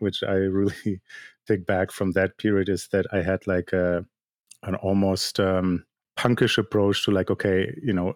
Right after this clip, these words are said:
I, I could do basically things I've never done before in a very short time as a book learner. You know? So I would basically sell e-commerce, have never done an e-commerce, would order basically the same night a book, would read and stay up all night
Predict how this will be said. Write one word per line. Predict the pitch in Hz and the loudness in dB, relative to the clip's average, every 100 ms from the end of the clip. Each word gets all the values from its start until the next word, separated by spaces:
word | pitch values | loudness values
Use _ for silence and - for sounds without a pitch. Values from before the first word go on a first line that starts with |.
| 113 | -6
I, | 110 - | -6 -4
I | 107 | -4
could | - 95 - | -4 -6 -2
do | 104 98 | 0 2
basically | 95 95 95 - 95 92 90 - - - _ - 151 117 - 110 - | 2 0 0 -2 0 0 -2 -8 -20 -20 _ -20 -20 -20 -10 -10 -10
things | - 110 101 | 0 0 2
I've | 98 104 | 0 0
never | 98 95 | 0 2
done | 95 | 0
before | 95 - 98 | 0 0 0
in | |
a | 92 | 0
very | 90 87 | 2 0
short | - 90 82 | 0 -2 -2
time | 92 87 87 101 | -2 -2 -4 -6
as | - | -4
a | |
book | 80 90 - | -2 -2 0
learner. | 87 80 - _ _ - | 0 0 -6 _ _ -8
You | 98 | -8
know? | |
So | 98 - 98 - - - - | -8 -12 -14 -14 -16 -12 -2
I | 98 | 0
would | 92 | 2
basically | 98 90 95 - 101 90 | 2 2 0 0 0 0
sell | 82 - 98 123 | 0 0 0 0
e-commerce, | 110 110 98 92 87 | -2 0 2 0 0
have | 92 - | -4 0
never | 101 98 | 2 2
done | 98 | 2
an | 95 | 2
e-commerce, | 95 85 92 92 87 - | 0 0 0 0 0 -2
would | 95 - | -4 -2
order | 98 92 90 | -2 0 0
basically | 92 90 87 92 | 0 -2 -4 -4
the | 82 | -4
same | - 104 98 | -2 0 2
night | 95 92 | 2 0
a | |
book, | 87 92 - - _ - - _ - | 0 -2 -2 -10 _ -20 -20 _ -4
would | 95 95 | -2 0
read | 92 92 101 101 - | 0 4 4 2 0
and | 101 | -8
stay | - 104 98 | -2 0 2
up | 95 - | 0 -2
all | 101 98 | 0 2
night | 92 90 90 - | 2 2 0 -4